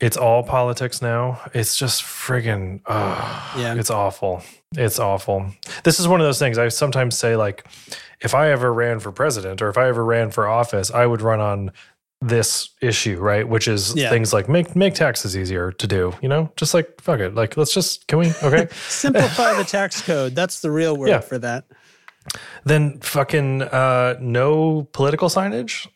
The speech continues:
Speaker 1: like, in the wild, please. Okay, 'cause, like, everybody
Speaker 2: Uh,
Speaker 1: hates
Speaker 2: on-,
Speaker 1: that.
Speaker 2: only, only public campaign funding.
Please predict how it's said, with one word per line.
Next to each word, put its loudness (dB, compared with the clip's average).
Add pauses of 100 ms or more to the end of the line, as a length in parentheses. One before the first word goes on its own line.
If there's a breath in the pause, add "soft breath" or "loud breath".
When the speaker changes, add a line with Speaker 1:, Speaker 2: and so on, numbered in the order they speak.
Speaker 1:
like, -2
in 2
the 2
wild, 0
please. -2 (640)
Okay, 2
'cause, 4
like, 0
everybody 2
Speaker 2:
Uh, 0
Speaker 1:
hates 0
Speaker 2:
on-, -2
Speaker 1:
that. -2
Speaker 2:
only, 0
only 2
public -2
campaign 0
funding. -6